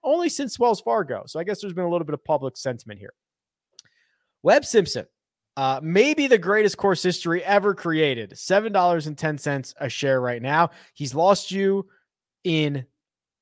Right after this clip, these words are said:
geez, five of his last six cash markets, including three straight with Siwoo Kim at seven oh five. That is, that right there is the seven dollar tier. When you get down to the sixes, you start to get some interesting options. We just saw a huge run on Brian Harman. So Brian Harman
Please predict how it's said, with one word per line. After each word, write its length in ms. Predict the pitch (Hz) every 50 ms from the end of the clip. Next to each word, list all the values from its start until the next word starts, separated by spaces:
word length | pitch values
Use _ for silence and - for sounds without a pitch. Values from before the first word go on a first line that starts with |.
| _
geez, 440 | - - - 110 107 101 90 - - _
five 460 | _ - - - 143 147 170 202 190
of 100 | 190 175
his 140 | 156 151 127
last 340 | 147 147 143 143 139 - -
six 380 | 156 160 - - - - - _ -
cash 320 | - 139 143 147 - -
markets, 500 | 151 156 190 190 - 339 339 - - - _ _ -
including 580 | 160 139 - - 190 208 208 202 190 180 180 180 _ _ _ _ _ -
three 220 | - 165 175 160
straight 420 | 143 - - 170 180 170 165 156 - _ _ _ -
with 140 | 143 135
Siwoo 420 | - - 190 196 185 170 170 170 160
Kim 220 | - 170 156 147
at 80 | 143 -
seven 280 | - - 143 127 131
oh 100 | 131 123
five. 320 | 117 - 120 104 98 95 113
That 260 | 139 143 156 165 - -
is, 460 | 202 175 160 156 151 143 131 - - - _ _ _ _ _
that 320 | 131 123 165 170 190 196 -
right 220 | 208 180 160 -
there 280 | - 151 143 135 131 131 -
is 240 | 165 143 135 -
the 100 | - 131
seven 340 | 123 - - 143 131 120 123
dollar 400 | 120 120 113 113 113 107 98 - _
tier. 260 | - - 120 101 - - _ - - - _ _
When 100 | 147 156
you 60 | 175
get 160 | 185 277 294
down 180 | - 320 311 285
to 60 | 254 262
the 100 | 247 196
sixes, 500 | - 208 180 - - 139 117 92 - - _ _ _ _
you 80 | 165 151
start 220 | - 254 262 226
to 40 | 220
get 140 | 254 220 -
some 140 | 208 202
interesting 360 | 202 165 - 165 - - 156 143
options. 360 | 131 113 - - - 107 110
We 120 | 127 151
just 220 | 160 226 247 - -
saw 240 | 247 220 208 180
a 80 | 170 165
huge 380 | 131 - - 208 214 226 196 165
run 380 | 156 165 175 170 170 165 165
on 400 | - - 170 151 147 147 147 139
Brian 360 | 120 - 135 139 139 139 131
Harman. 500 | 113 - - 127 123 120 110 101 87 73
So 120 | 90 - 120
Brian 300 | - 135 156 240 277 247
Harman 440 | 143 - 151 156 151 135 120 110